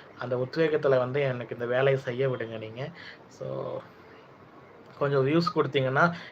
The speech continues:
இவ்வளோ நோட்ஸ் எடுத்து இவ்வளோ நேரம் உட்காந்து பேசுற எனக்கு வந்து கொஞ்சம் ஒரு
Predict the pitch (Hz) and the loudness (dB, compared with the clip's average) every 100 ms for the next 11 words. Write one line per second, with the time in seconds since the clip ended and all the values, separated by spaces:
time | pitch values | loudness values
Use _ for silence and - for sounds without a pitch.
0 | - 139 135 135 143 165 - 139 - 143 | -2 4 4 4 2 0 -2 -4 0 2
1 | 135 131 131 143 135 139 135 135 131 117 | 4 4 4 2 0 0 0 0 -2 -2
2 | 127 123 120 - 120 135 135 123 131 127 | -2 -4 -8 -10 -8 -6 -4 -2 0 2
3 | 123 | 0